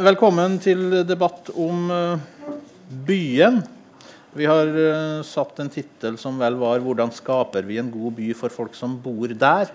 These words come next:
eller her?» Ehm, litt krøkkete, men, ehm, jeg antar dere har en slags følelse av hva det skal, eh,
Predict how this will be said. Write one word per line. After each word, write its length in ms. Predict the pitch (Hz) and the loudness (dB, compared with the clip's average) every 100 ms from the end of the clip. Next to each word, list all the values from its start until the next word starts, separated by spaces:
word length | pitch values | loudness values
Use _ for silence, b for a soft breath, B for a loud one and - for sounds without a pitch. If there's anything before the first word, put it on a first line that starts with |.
| 131 | -8
eller 200 | 143 143 | -4 2
her?» 340 | 165 208 208 - _ B B B B | 2 2 -2 -10 _ B B B B
Ehm, 960 | 147 156 156 156 151 147 139 139 135 | 0 2 4 2 0 -4 -6 -6 -6
litt 240 | 127 135 - | -6 -6 -10
krøkkete, 640 | - 156 - 123 - 196 | -8 -8 -2 -2 2 0
men, 260 | 196 175 170 | 0 -4 -4
ehm, 360 | 165 160 160 143 - | -2 -2 -4 -8 -6
jeg 140 | 147 | -4
antar 260 | 147 127 123 | -2 -2 -2
dere 220 | 131 131 | -2 -2
har 240 | 135 123 | 0 0
en 160 | 123 123 | -2 -4
slags 220 | 123 - | -6 -8
følelse 400 | - 131 110 95 | -10 -6 -6 -6
av 80 | 120 | -4
hva 140 | 123 | -2
det 80 | 104 | -4
skal, 300 | - 117 113 | -6 -6 -6
eh, 280 | 113 123 123 | -8 -8 -6